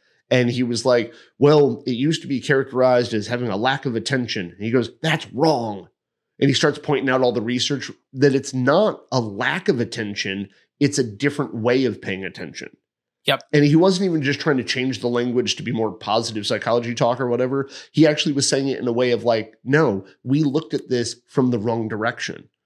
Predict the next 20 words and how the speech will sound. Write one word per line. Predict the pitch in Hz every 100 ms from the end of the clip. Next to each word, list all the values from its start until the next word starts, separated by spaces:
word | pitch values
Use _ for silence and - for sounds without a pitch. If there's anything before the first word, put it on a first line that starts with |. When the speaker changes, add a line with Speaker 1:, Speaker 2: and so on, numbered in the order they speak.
| _ -
Speaker 1:
Look | 139
at | 180
it | -
from | 131
their | 104 113 131
point | - 101
of | 98
view." | 92 62 - _ _ _ _ _ _ _ -
Speaker 2:
Yep. | 165 160 - -
Speaker 1:
Which | 127
I, | 127
Speaker 2:
And | 101 208
Speaker 1:
I |
Speaker 2:
I | 196
Speaker 1:
really | 113
Speaker 2:
think | - 120
Speaker 1:
appreciate | - 110 92 92
him. | 92 - _ _ _ _ _ _ _ _ _ _ -
Speaker 2:
And, | 208 202
uh, | 214